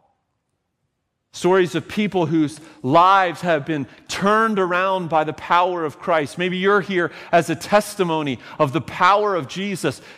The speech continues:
to turn a life on its head. Stories of the gospel reaching the seemingly darkest, most hopeless among us. See Jesus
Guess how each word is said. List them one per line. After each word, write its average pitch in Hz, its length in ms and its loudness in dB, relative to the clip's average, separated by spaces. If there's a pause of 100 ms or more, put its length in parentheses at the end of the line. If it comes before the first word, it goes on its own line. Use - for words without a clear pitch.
to 156 120 -2
turn 208 460 0
a 202 80 2
life 156 380 0
on 143 180 -4
its - 160 -10
head. 113 320 -2 (2750)
Stories 151 400 -4
of 143 80 -2
the 131 60 -4
gospel 135 580 -2
reaching 135 360 -4
the 123 80 -6
seemingly 139 640 -6
darkest, 127 640 -4
most 127 280 -8
hopeless 151 840 -8
among 120 340 -6
us. - 560 -14 (3500)
See 180 260 -4
Jesus 131 840 -6